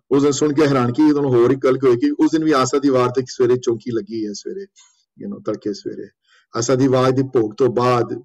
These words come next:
ਪਤਾ ਲੱਗਿਆ ਇਹਨਾਂ ਗੱਲਾਂ ਦਾ, ਕਿਉਂਕਿ ਉਸ ਵੇਲੇ ਆਸਾ ਦੀ ਵਾਰ ਅੱਜ ਕੱਲ੍ਹ ਨਹੀਂ ਹੁੰਦੀ ਸੀ ਨਾ, ਅੱਜ ਕੱਲ੍ਹ ਆਸਾ ਦੀ ਵਾਰ ਗੁਰਦੁਆਰਿਆਂ 'ਚ ਸੱਤ ਅੱਠ ਵਜੇ ਸ਼ੁਰੂ ਹੁੰਦੀ ਹੈ, ਸਵੇਰੇ ਛੇ ਸੱਤ ਵਜੇ, ਅੱਠ ਵਜੇ। ਉਸ ਵੇਲੇ ਆਸਾ ਦੀ ਵਾਰ ਦਾ ਟਾਈਮ ਉਹੀ ਹੁੰਦਾ ਸੀ ਜੋ ਦਰਬਾਰ ਸਾਹਿਬ ਦਾ ਟਾਈਮ ਹੈ, ਦੋ, ਢਾਈ,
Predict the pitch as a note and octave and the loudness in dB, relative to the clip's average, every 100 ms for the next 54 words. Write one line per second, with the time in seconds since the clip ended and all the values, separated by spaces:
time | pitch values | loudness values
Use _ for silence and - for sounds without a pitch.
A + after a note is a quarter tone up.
0 | - A#2 A2+ G#2+ G2+ A2 G#2+ G#2+ G#2 G#2+ | -10 -8 -6 -6 -6 -6 -6 -10 -10 -10
1 | G#2 G2+ C#3 C#3 D#3 D3+ D3+ C#3+ C3+ D3 | -10 -8 -6 0 0 2 2 2 2 2
2 | D3+ C#3+ C#3 C3+ D3 C#3 C#3+ A2+ G#2 C3 | 2 4 2 2 0 0 -2 -4 -6 -6
3 | B2 - B2+ B2 B2+ B2+ B2+ A#2+ A#2 A2+ | -6 -2 -2 0 -2 -2 0 0 -2 -4
4 | A2+ A#2+ A#2+ _ _ _ _ - C3+ C#3 | -4 -6 -10 _ _ _ _ -4 -2 0
5 | C3 C3 B2+ A#2+ A#2 A#2 G2+ G#2+ G2+ G#2+ | -2 0 0 0 0 -2 -2 -4 -4 -6
6 | G2+ G#2 - G#2+ A2 G#2 G#2 G#2+ G#2+ G#2 | -6 -6 -6 -6 -8 -10 -10 -8 -8 -10
7 | G2+ F#2 G#2 _ _ _ - C#3 D3 C3+ | -12 -12 -14 _ _ _ -4 0 2 2
8 | B2+ C#3 C#3 C3 B2+ B2+ B2 B2 C3+ C3+ | 2 2 2 4 4 2 0 -2 0 2
9 | C#3+ B2+ A#2 A#2+ B2+ A#2+ A#2+ A2 A2 - | 4 2 0 0 0 2 0 -2 -2 -4
10 | A#2 B2 A#2 A2 A2+ A#2 B2+ B2+ B2 | -2 -4 -4 -8 -6 0 0 0 -2